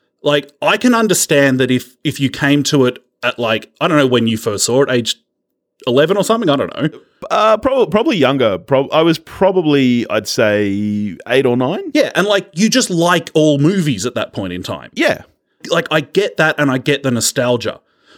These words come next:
Speaker 1: What I honestly just can't even wrap my head around is, like, you're now in your thirties and you still watch it once a year. My mind is blown by that.
Speaker 2: Yeah, but I guess, I mean, we, we all know that I'm a more emotional person than you, and I, I connect to things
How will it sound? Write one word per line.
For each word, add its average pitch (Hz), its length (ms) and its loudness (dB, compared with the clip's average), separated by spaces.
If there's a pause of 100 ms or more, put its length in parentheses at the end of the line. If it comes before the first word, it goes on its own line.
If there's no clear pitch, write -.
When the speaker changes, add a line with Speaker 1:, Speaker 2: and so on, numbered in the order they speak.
(140)
Speaker 1:
What 156 280 0
I 156 280 2
honestly 180 440 2
just 135 220 -4
can't 139 280 0
even 127 180 0
wrap 117 160 0
my 107 80 -6
head 110 160 -4
around 104 280 -4
is, 101 220 -6 (600)
like, 131 180 0
you're 131 80 2
now 131 200 4
in 135 80 4
your 120 120 2
thirties 110 680 -2 (560)
and 123 160 2
you 127 80 2
still 131 260 2
watch 117 200 0
it - 80 -12
once 120 240 -4
a 120 60 -8
year. 120 180 0
My 131 160 0
mind 202 300 2
is 180 100 0
blown 123 440 2
by 98 140 -4
that. 87 280 -10
Speaker 2:
Yeah, 269 220 0
but 233 100 0
I 226 80 2
guess, 226 320 -2
I 226 100 0
mean, 214 160 2
we, 240 180 -4
we 214 180 -2
all 208 180 0
know 180 240 2
that 139 100 2
I'm 131 140 -2
a 127 40 -4
more 135 220 0
emotional 123 500 -2
person 135 360 -2
than 117 80 -2
you, 120 140 2
and 147 100 2
I, 170 160 2 (220)
I 151 140 2
connect 170 400 -2
to 151 80 -4
things 131 600 -2